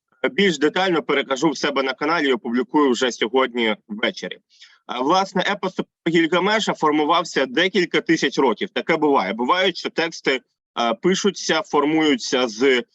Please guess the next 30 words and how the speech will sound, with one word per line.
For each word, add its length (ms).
різних 420
переказів, 680
які 380
існували 580
в 80
межиріччі 560
Тигра 420
і 60
Єфрати 600
приблизно 520
з 100
третього 400
тисячоліття 840
до 160
нашої 500
ери. 280
А 80
головний 500
герой, 580
е, 200
Гільгамеш, 800
легендарний 580
цар 320
міста 340
Урук, 500
теж 300
яке 280
знаходиться 520
в 40
Месопотамії, 840